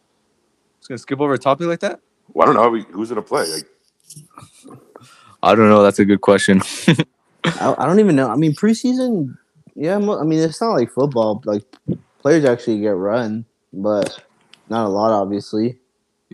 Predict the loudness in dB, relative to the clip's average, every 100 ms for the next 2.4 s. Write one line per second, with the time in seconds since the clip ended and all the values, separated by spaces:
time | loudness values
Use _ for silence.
0 | -20 -20 -16 0 4 4 4 -6 -2 2
1 | 4 4 2 4 2 -4 -8 -4 -2 -2
2 | -2 -4 -4